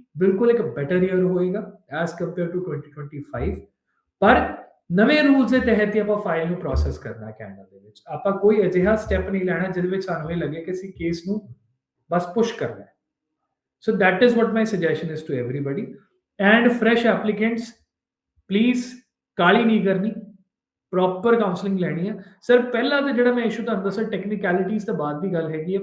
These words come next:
ਪਹਿਲਾ ਇਸ਼ੂ ਇਹੀ ਆ ਕਿ ਇੱਕ ਕੰਸਲਟੈਂਟ ਜਿਹੜਾ ਪਿਛਲੇ ਵੀਹ ਸਾਲ ਤੋਂ ਸਟੱਡੀ ਵੀਜ਼ਾ ਸੈਕਟਰ 'ਚ ਕੰਮ ਕਰ ਰਿਹਾ, ਆਰ ਸੀ ਆਈ ਸੀ ਅਪਰੂਵਡ ਹੈ,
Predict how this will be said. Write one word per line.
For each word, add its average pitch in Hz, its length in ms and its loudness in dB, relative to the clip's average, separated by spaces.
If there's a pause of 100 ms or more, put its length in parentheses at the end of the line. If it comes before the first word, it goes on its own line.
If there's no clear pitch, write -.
ਪਹਿਲਾ 233 220 -2
ਇਸ਼ੂ 226 280 -2
ਇਹੀ 202 180 2
ਆ 226 100 2
ਕਿ 233 380 0 (1400)
ਇੱਕ 285 380 0
ਕੰਸਲਟੈਂਟ 190 840 0
ਜਿਹੜਾ 180 220 0
ਪਿਛਲੇ 202 340 0
ਵੀਹ 185 240 2
ਸਾਲ 156 380 -2
ਤੋਂ 175 140 0
ਸਟੱਡੀ 165 320 -2
ਵੀਜ਼ਾ 165 220 0
ਸੈਕਟਰ 147 400 -6
'ਚ - 80 -10 (140)
ਕੰਮ 123 220 -6
ਕਰ 123 260 -4
ਰਿਹਾ, 139 180 -2
ਆਰ 139 260 -4
ਸੀ 151 180 -6
ਆਈ 143 120 -2
ਸੀ 147 200 -4
ਅਪਰੂਵਡ 131 480 -6
ਹੈ, 131 360 -6